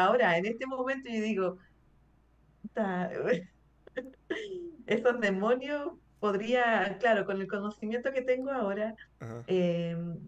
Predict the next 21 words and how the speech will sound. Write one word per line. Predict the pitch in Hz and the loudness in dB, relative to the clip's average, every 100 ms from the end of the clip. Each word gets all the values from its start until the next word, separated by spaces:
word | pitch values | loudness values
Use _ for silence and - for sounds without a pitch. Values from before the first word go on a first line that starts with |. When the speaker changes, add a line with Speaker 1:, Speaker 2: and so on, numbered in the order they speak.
| 180 165 | -8 -4
Speaker 1:
yo | 202 | -2
en | 208 | 0
ese, | 196 - 165 170 175 170 | -2 -2 -2 0 0 0
eh, | 165 | 0
al | 175 | -2
principio | 175 175 196 208 | 0 -2 -4 -2
me | 185 | 0
aterraba, | 165 165 151 180 254 180 170 | 2 2 2 0 0 -2 -2
pero | 180 175 170 | -4 -4 -2
no, | 170 202 | -2 -2
ahí | 226 170 165 | -2 -2 -2
me | 175 | -2
doy | 175 175 | -2 -2
cuenta | 180 180 185 | -4 -4 -6
que, | 180 170 165 165 _ _ _ _ _ _ - - _ _ _ _ _ | -6 -6 -6 -8 _ _ _ _ _ _ -20 -20 _ _ _ _ _
que | 185 175 | 2 4
ya | 196 | 2
pasamos | 196 202 202 214 233 | -2 -4 -2 -2 -2
por | 196 196 | -4 -6
todo | 202 202 | -4 -4
esto | 208 220 - 233 | -2 -6 -6 -6